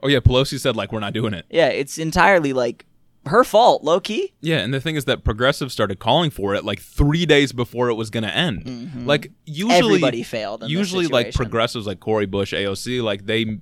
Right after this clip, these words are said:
Speaker 1: they do, like, good enough
Speaker 2: Yeah.
Speaker 1: for the political environment that they're in. But, like,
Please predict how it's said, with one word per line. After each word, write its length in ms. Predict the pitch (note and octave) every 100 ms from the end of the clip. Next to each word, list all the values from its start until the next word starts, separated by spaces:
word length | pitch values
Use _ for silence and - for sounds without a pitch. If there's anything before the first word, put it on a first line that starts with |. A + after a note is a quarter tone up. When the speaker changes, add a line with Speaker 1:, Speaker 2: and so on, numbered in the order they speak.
| _
Speaker 1:
they 220 | G2 A#2+ A#2+
do, 360 | G#2+ - D3+ - -
like, 260 | C#3 A2+ A#2+
good 180 | C3+ C3+
enough 540 | A2+ A2+ G2 - -
Speaker 2:
Yeah. 240 | C#3 C#3 A2+
Speaker 1:
for 120 | A#2+
the 300 | A2 A2 G2+
political 340 | A2 A2+ A2+ A2
environment 460 | G2 G#2 G#2 G2+
that 140 | G2 F#2
they're 120 | F2+
in. 300 | C3 G2+ F2+ _ _ _
But, 120 | C3+
like, 380 | C#3+ C3 - -